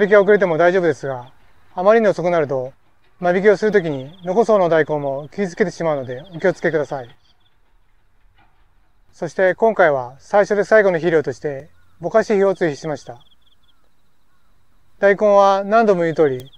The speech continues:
そこまで肥料を必要としません。肥料の与えすぎにはくれぐれも気をつけください。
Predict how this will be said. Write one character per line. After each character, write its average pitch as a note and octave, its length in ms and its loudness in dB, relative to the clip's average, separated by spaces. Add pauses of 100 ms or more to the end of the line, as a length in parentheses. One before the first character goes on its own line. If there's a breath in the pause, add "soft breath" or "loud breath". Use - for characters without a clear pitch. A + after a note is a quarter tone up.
(140)
そ - 140 -16
こ F3+ 80 -4
ま G3+ 100 4
で G3 120 6
肥 A3 160 0
料 G3+ 120 8
を D#3 60 6
必 - 160 -4
要 F3 40 0
と D#3+ 100 -6
し F3 100 -6
ま D#3+ 80 -2
せ D3 140 -6
ん。 A#2 140 -18 (1800)
肥 - 180 -4
料 A3+ 160 6
の D#3+ 320 -2
与 F3 200 2
え G#3+ 60 4
す A3 120 -2
ぎ A3 80 0
に G#3 80 0
は D3+ 280 -2 (140)
く - 120 -4
れ A3 80 6
ぐ A3+ 80 6
れ G#3 40 6
も G3 120 0
気 E3 100 -2
を D3+ 60 0
つ - 40 -18
け C#3 120 -4
く D3+ 60 -4
だ C3+ 80 -6
さ C3 140 -8
い。 C3 80 -18